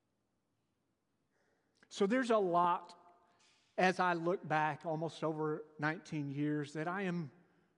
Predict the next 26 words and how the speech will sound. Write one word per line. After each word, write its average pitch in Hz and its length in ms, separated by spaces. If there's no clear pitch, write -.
proud 175 360
of. 131 60
And, 165 600
uh, 147 220
the 156 120
people 196 360
who 190 80
spoke 185 440
up 170 180
the 165 100
hill 165 480
a 156 60
little 185 340
earlier, 180 500
they 202 140
alluded 214 520
to 175 100
some 170 200
of 160 80
this, 147 180
all 214 540
the 165 60
meaningful 190 720
conversations 156 1200
I've 147 140
had 147 280